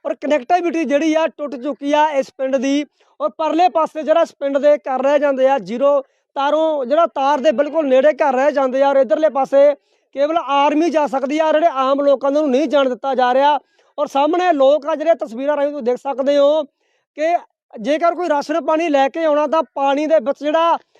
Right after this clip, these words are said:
ਇੱਥੋਂ ਪੰਜ ਪੰਜ ਛੇ ਛੇ ਫੁੱਟ ਪਾਣੀ ਆ, ਤੁਸੀਂ ਤਸਵੀਰਾਂ ਰਾਹੀਂ ਦੇਖ ਸਕਦੇ ਹੋ। ਤੇ ਜਿਹੜੀ ਨੈਗੇਟਿਵਿਟੀ ਆ,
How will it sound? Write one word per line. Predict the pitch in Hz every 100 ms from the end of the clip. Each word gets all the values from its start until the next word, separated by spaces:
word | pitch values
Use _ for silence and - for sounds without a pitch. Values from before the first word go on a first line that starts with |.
| _ -
ਇੱਥੋਂ | - 370
ਪੰਜ | 349 320 311
ਪੰਜ | 320 339
ਛੇ | 277 269
ਛੇ | 285 320
ਫੁੱਟ | 254 311
ਪਾਣੀ | - 277 277 302
ਆ, | 302
ਤੁਸੀਂ | 254 302
ਤਸਵੀਰਾਂ | 285 220 247 277 285
ਰਾਹੀਂ | 269 285
ਦੇਖ | 247 233
ਸਕਦੇ | 269 262 277
ਹੋ। | 294 302
ਤੇ | _ _ - _ -
ਜਿਹੜੀ | 277 311 359 370
ਨੈਗੇਟਿਵਿਟੀ | 262 285 247 359 339 320 311
ਆ, | 302